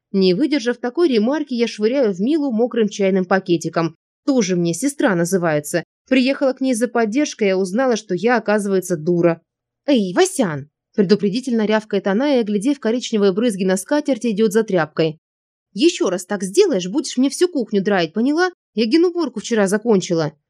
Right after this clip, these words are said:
И это говорит та, чьи грязные колготки две недели провисели на люстре. Спустя полчаса с работы приезжает Сева. Сестра начинает с энтузиазмом разливать борщ и выкладывать на тарелку шубу,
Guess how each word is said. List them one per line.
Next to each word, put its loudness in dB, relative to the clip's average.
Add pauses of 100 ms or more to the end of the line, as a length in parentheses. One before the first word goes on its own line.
(260)
И 2
это 2
говорит 0
та, 0
чьи -4
грязные 0
колготки 0
две -2
недели 0
провисели -2
на 2
люстре. 0 (300)
Спустя -2
полчаса 0
с -12
работы 0
приезжает 0
Сева. -4 (240)
Сестра -2
начинает 0
с -4
энтузиазмом 0
разливать 0
борщ -2
и -2
выкладывать 0
на -2
тарелку 0
шубу, 0